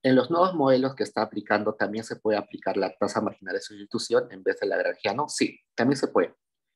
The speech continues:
Lo estoy haciendo en el modelo, en la forma extensa, para que quede más claro, pero sigue,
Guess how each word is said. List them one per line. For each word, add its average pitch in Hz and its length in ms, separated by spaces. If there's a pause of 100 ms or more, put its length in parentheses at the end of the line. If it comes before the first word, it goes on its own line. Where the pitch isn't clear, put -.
(840)
Lo 127 60
estoy 160 200
haciendo 151 260
en 139 80
el 120 60
modelo, 110 300
en - 180
la 98 180
forma 110 300
extensa, - 600 (140)
para 90 220
que - 400
quede 92 180
más 92 240
claro, 92 460 (580)
pero 117 200
sigue, 131 540